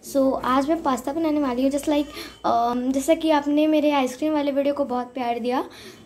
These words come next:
So, आज मैं इसीलिए recipe लेके आई हूँ। सबसे पहले हमने ना यहाँ पा-, pasta को धुल दिया है, तो अब हम गैस पे पानी रख के और pasta को boil करने के लिए रख देते हैं। So, मैंने इसे गैस पे चढ़ा दिया है। जब तक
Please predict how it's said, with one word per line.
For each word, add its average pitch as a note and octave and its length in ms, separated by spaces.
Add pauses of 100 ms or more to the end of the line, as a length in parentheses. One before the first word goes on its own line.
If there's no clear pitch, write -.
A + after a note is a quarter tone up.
(180)
So, A#3+ 280
आज C4 260
मैं C#4+ 180
इसीलिए D#4+ 400
recipe C4 360
लेके D#4 260
आई C#4 240
हूँ। D#4+ 120 (480)
सबसे G4+ 180
पहले G#4 140
हमने G#4+ 160
ना D5+ 220
यहाँ F4 340
पा-, D#4+ 240
pasta C4+ 320
को D#4 120
धुल D4 220
दिया A3 240
है, D#4+ 160 (480)
तो D#4 60
अब F4 100
हम G#4 200
गैस C#4 360
पे F4 160
पानी B3+ 420
रख D4 140
के B4+ 320
और A4+ 220
pasta A#3+ 300
को D#4 140
boil B3 280
करने B3 200
के C4 80
लिए C#4 160
रख F#3 180
देते F3+ 240
हैं। G3 200
So, - 160
मैंने C#4 260
इसे D#4 160
गैस C4 240
पे E4 100
चढ़ा C4+ 400
दिया B3 260
है। C#4 240
जब E4 260
तक E4+ 140